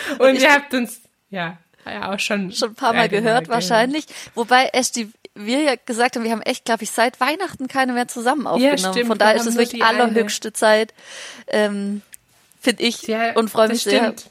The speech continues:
Speaker 1: jetzt in diesem Hochsommer mal wieder mit dir eine Folge aufzunehmen.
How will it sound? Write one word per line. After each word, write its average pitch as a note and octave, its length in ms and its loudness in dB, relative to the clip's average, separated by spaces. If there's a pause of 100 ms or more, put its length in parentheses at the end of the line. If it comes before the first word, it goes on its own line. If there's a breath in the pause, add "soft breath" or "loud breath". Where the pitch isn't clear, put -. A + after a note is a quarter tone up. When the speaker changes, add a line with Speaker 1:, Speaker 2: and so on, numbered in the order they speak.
Speaker 1:
jetzt G#3+ 220 0
in A3 180 -2
diesem G#3+ 360 -4
Hochsommer G#3+ 680 2 (280)
mal G#3+ 240 -2
wieder G#3+ 200 -2
mit G3+ 220 -6
dir G#3+ 360 0 (180)
eine G#3 140 0
Folge A3 380 2
aufzunehmen. F3 640 -6